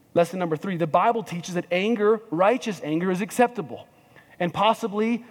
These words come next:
the most appropriate emotion in certain situations. Let me explain that. The phrase, "the anger of the Lord," is found throughout the scripture over twenty, about twenty-five times. In the book of Jeremiah alone, the phrase, "the fierce anger of the Lord,"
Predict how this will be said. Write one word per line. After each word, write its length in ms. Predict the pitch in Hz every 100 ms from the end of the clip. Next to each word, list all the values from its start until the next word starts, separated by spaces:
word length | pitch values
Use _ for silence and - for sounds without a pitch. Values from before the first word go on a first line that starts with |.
| -
the 60 | 196
most 240 | 202 190
appropriate 640 | 165 - 220 220 233 220 -
emotion 680 | 185 190 180 - 135 135 143 - _ _ _
in 100 | 156
certain 280 | 147 175 165
situations. 580 | 170 156 190 180 - 104
Let 80 | 165
me 80 |
explain 380 | 196 - 190 139
that. 160 | 92 - _ _ _ _ _ _ -
The 120 | 190
phrase, 340 | 185 226 254 202
"the 120 | 202
anger 340 | 196 254 240
of 100 | 214
the 100 | 170
Lord," 240 | 175 185 170
is 80 | 165
found 280 | 202 208
throughout 180 | 202 196
the 60 | 165
scripture 440 | - 175 - 196 - -
over 180 | 190 170
twenty, 300 | 151 196 202
about 180 | 202 -
twenty-five 480 | - 196 185 185 180
times. 460 | 180 147 107 - - - -
In 80 | 208
the 60 |
book 180 | 185 233
of 100 | 196
Jeremiah 540 | 160 208 214 208 208 202
alone, 480 | 170 185 202 175 170 - - - _
the 80 | 170
phrase, 380 | - 208 202 151
"the 220 | 160 208
fierce 640 | - - 269 302 254 - -
anger 320 | 180 165 156
of 180 | 147 147
the 80 | 147
Lord," 280 | 139 160